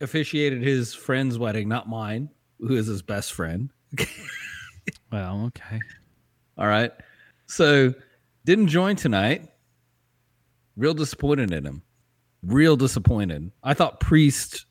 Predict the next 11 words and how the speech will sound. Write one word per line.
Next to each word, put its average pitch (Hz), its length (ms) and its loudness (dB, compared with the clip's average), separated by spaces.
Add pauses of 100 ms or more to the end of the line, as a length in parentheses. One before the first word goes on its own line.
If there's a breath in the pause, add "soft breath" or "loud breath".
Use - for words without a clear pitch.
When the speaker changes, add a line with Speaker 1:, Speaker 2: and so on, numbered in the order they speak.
Speaker 1:
show 120 340 2
up 117 180 0
to 110 100 -4
their 95 160 -2
commitments. - 840 -12 (460)
That's 117 140 0
all 104 180 0
I'm 98 140 0
saying 82 360 -10
here. 73 260 -16 (600)
Okay? 107 260 -2